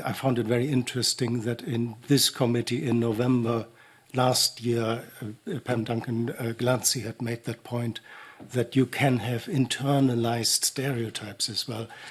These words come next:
You can grow up, uh, with these stereotypes that are actually directed against you. And,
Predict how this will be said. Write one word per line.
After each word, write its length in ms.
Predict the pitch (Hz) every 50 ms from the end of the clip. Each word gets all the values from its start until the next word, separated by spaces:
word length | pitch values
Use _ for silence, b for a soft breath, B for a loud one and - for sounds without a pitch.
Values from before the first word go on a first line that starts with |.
| B B B
You 80 | 135 -
can 360 | - 131 135 127 120 123 120 -
grow 260 | - 127 127 131 139
up, 260 | 147 135 127 - - - - - - -
uh, 200 | - 120 120 117 123 151 120
with 200 | 131 127 - -
these 180 | 131 117 110
stereotypes 540 | - - 139 127 123 113 - 123 123 - -
that 100 | - 127
are 160 | 127 127 147
actually 340 | 147 - - - 123 110 107
directed 400 | 117 123 123 123 - - 120 -
against 420 | 117 107 135 135 135 123 - - 117
you. 160 | 107 104 - B B B B B B B B B B B B B B B
And, 200 | - 147 117 120